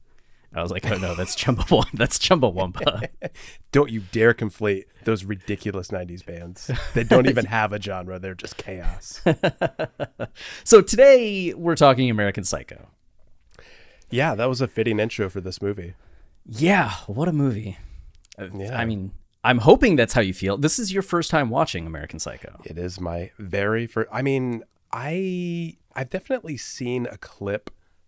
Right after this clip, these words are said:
Speaker 2: of the scene where Bateman goes loco on, uh, is it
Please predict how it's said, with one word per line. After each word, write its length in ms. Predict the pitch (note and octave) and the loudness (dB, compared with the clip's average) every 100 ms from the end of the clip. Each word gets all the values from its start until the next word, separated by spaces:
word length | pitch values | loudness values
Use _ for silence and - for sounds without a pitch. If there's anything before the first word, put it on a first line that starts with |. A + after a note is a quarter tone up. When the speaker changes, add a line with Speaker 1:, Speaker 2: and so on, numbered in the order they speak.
| _ | _
Speaker 2:
of 200 | - G#2+ | -12 -10
the 100 | G#2+ | -10
scene 580 | G2 - G2 G2 F#2+ F#2+ | -10 -6 -4 -4 -6 -8
where 540 | F2+ F#2 F2+ F2 F2 F2+ _ _ _ _ _ _ - | -8 -8 -8 -8 -10 -12 _ _ _ _ _ _ -4
Bateman 340 | G#2+ F#2 F#2 | -4 -2 -4
goes 320 | F#2+ F2+ F2+ | -4 -6 -6
loco 480 | F#2+ F#2+ G2 G#2 G2+ | -6 -6 -4 -4 -2
on, 500 | F#2+ F#2 F2+ F2+ F#2 _ _ - | -4 -4 -6 -8 -12 _ _ -10
uh, 320 | F#2 F2 E2+ _ _ | -10 -10 -14 _ _
is 160 | G#2+ G2 | -18 -14
it 140 | E2+ | -16